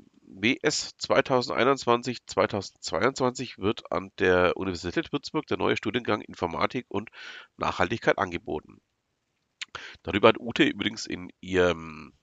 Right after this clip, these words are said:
ähm, Newsletter auch schon berichtet. In diesem Vortrag wird der interdisziplinäre Bachelorstudiengang für Schüler und Studenten, Studieninteressierte näher vorgestellt. Aha, das klingt doch mal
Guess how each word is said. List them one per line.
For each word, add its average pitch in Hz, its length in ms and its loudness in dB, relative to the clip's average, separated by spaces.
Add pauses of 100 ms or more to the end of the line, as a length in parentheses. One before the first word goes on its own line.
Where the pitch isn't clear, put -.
(120)
ähm, 82 300 -6
Newsletter 113 420 6
auch - 180 -6
schon 143 160 -4
berichtet. 160 460 0 (600)
In 190 240 -6
diesem 175 320 -2
Vortrag 131 640 4
wird 110 180 0
der 117 100 4
interdisziplinäre 123 1000 2 (640)
Bachelorstudiengang 131 800 4
für 107 200 -2
Schüler 107 360 0
und 120 120 -6
Studenten, 87 460 -2 (160)
Studieninteressierte 151 800 -4
näher 98 300 0
vorgestellt. - 1000 -8
Aha, 90 540 -2
das - 260 -12
klingt 131 240 -12
doch 135 140 -10
mal 143 160 -8